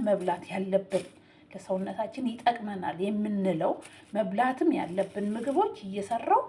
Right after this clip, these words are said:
አመጣለሁ። አሁን ይሄን በሙቅ ውሃዬ ዝብዝፍ አረግና ከዛ አንድ አምስት ደቂቃ ቆይቼ ጭምቅ አደርገዋለሁ። ከጨመቅኩት በኋላ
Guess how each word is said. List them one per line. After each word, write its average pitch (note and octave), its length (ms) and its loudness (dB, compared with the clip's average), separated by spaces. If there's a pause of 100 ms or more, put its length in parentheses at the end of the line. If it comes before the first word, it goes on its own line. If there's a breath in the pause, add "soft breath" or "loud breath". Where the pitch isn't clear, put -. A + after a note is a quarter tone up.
(360 loud breath)
አመጣለሁ። G3 600 2
አሁን A3 240 4
ይሄን D4+ 300 4
በሙቅ G#3+ 460 2
ውሃዬ D4+ 360 10
ዝብዝፍ D#4+ 440 -6
አረግና A#3+ 480 0 (640 loud breath)
ከዛ - 260 6 (180)
አንድ C#4+ 220 4
አምስት C#4 260 4
ደቂቃ D4+ 320 0
ቆይቼ D4+ 400 2 (140)
ጭምቅ D#4+ 560 4
አደርገዋለሁ። A#3+ 680 2
ከጨመቅኩት C#4+ 760 -2
በኋላ B3+ 400 2